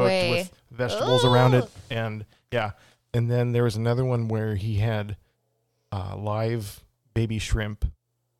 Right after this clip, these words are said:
Speaker 2: They were, like, these tiny little things.
Speaker 1: Live?
Speaker 2: They're live,
Speaker 1: Ugh.
Speaker 2: and so they're, they're jumping around inside this container that's got a lid on it.
Speaker 1: Yeah.
Speaker 2: And it's mixed with, like, this spicy green pepper puree.
Speaker 1: Mm-hmm.
Speaker 2: And so you reach in there with chopsticks and grab some of the spicy green puree and the
Speaker 1: Mm-hmm.
Speaker 2: live thing that's jumping around while it's in the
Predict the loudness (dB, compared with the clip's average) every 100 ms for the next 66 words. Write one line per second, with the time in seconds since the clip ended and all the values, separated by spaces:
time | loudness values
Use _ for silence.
0 | _ -12 -10 -10 -12 -14 -16 -8 -2 0
1 | 0 0 -2 -4 -4 -2 -2 0 -2 -4
2 | -4 0 2 4 4 4 2 0 -2 0
3 | 2 2 2 2 -2 -2 0 2 4 4
4 | 4 2 -2 -4 -4 -6 -4 -4 -4 -6
5 | -6 -4 0 0 -2 -6 -6 -2 0 -2
6 | -4 -10 _ -4 -4 -2 -2 -2 -6 -4
7 | -4 -2 -4 -4 -6 -6 -6 -10 -6 -2
8 | -2 -2 0 0 2 2 0 -2 -6 _
9 | _ _ _ _ _ _ _ 0 2 2
10 | 0 -6 -8 -8 0 2 4 2 2 2
11 | 0 0 2 0 0 -2 -4 -4 -2 -4
12 | -8 -8 -6 -6 -6 -6 -6 -4 -2 -2
13 | -4 -2 -2 -2 -4 -4 -6 -8 -6 -4
14 | -4 -2 -2 -2 -4 -8 -6 -6 -6 -4
15 | -4 -4 -4 -6 -8 -8 -8 -10